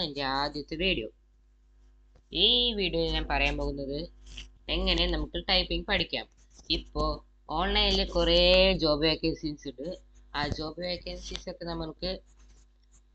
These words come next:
ചെയ്യണമെങ്കിൽ ടൈപ്പിംഗ് അറിയാൻ അത്യാവശ്യമാണ്.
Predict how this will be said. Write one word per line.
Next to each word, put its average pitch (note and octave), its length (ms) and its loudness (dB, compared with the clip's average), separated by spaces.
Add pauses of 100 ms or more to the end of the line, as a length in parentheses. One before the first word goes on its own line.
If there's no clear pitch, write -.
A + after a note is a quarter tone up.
(140)
ചെയ്യണമെങ്കിൽ E3 600 2 (600)
ടൈപ്പിംഗ് C#3+ 520 -4
അറിയാൻ C#3 220 0 (1040)
അത്യാവശ്യമാണ്. A2+ 680 -10